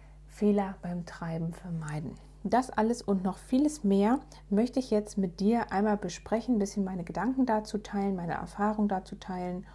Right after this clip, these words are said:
Und ich würd vorschlagen, wir starten sofort. Was wollen wir denn erzeugen im Pferd oder welche Wunschvorstellung haben wir, wenn wir treiben? Man sagt ja immer, das Pferd soll gut am Schenkel sein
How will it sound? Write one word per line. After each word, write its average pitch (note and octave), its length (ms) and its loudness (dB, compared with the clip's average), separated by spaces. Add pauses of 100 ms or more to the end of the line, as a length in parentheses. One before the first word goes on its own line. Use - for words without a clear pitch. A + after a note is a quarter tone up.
(480)
Und F3+ 340 2
ich - 340 -8
würd F#3 160 0
vorschlagen, G#3+ 480 -2
wir F3+ 100 -2
starten G#3 520 -2
sofort. F3+ 680 -4 (720)
Was G#3 380 0
wollen A3+ 280 4
wir A3 80 0
denn G#3 240 2
erzeugen G#3+ 920 -2
im G3+ 180 0
Pferd G3+ 600 0
oder F3 280 -4
welche F3+ 340 -4
Wunschvorstellung G3+ 840 -2
haben F#3+ 300 -2
wir, F3+ 260 -4
wenn E3+ 220 -4
wir E3+ 220 -6
treiben? D3+ 520 -8 (460)
Man D#3+ 180 -4
sagt F#3 260 -2
ja G#3+ 80 -6
immer, G3+ 220 -2
das F3 200 -10
Pferd G3 440 -6
soll E3+ 240 -4
gut G3+ 380 -2
am E3+ 160 -8
Schenkel A#3+ 520 -2
sein G3+ 540 -2